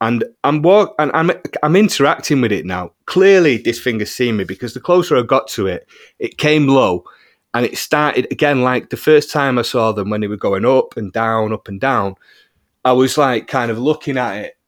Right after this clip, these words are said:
and kind of projecting, and, and it, it came low, and there was some element of inter-, interaction, but as soon as I got my phone out,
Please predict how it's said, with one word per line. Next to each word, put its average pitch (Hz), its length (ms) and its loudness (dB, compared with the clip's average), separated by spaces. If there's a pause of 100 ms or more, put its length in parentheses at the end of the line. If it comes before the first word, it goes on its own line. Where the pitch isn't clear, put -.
(280)
and 120 360 -6 (1300)
kind 139 200 0
of 123 80 -6
projecting, 127 580 -2
and, 107 320 -6
and 135 160 -2
it, 143 100 -4
it - 240 -6
came 160 260 0
low, 127 380 0 (760)
and 110 480 -2 (1000)
there 131 140 0
was 127 160 2
some 151 160 4
element 131 340 4
of 120 100 0
inter-, 123 320 -2
interaction, 123 560 -2
but - 100 -2
as - 80 -10
soon 175 240 4
as 160 100 2
I 160 140 4
got 143 180 2
my 143 120 2
phone 165 420 2
out, 95 300 -4